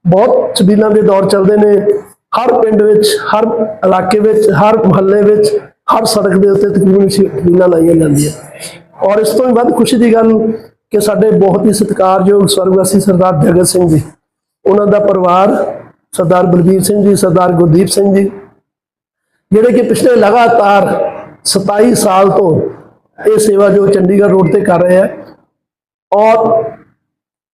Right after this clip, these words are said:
ਇਤਨੀ ਮਹਾਰਾਜ ਦੀ ਕਿਰਪਾ ਹੈ, ਜਿੱਥੇ ਸਿੱਖ ਕੌਮ ਦੇ ਹੋ-, ਹਰ ਕਾਰਜਾਂ ਦੇ ਵਿੱਚ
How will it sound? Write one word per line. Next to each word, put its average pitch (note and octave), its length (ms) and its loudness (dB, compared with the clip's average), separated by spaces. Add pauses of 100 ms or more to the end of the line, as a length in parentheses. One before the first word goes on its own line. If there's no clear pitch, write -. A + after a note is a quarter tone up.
(160)
ਇਤਨੀ D4 260 0
ਮਹਾਰਾਜ A#3+ 440 0
ਦੀ A#3+ 120 0
ਕਿਰਪਾ A3+ 360 0
ਹੈ, A3+ 80 2
ਜਿੱਥੇ A3+ 340 0 (1300)
ਸਿੱਖ B3+ 260 -4
ਕੌਮ A#3 360 2
ਦੇ A#3 180 2
ਹੋ-, G#3 260 0
ਹਰ G3 300 0
ਕਾਰਜਾਂ A3 400 0
ਦੇ G#3+ 140 0
ਵਿੱਚ F#3 320 -2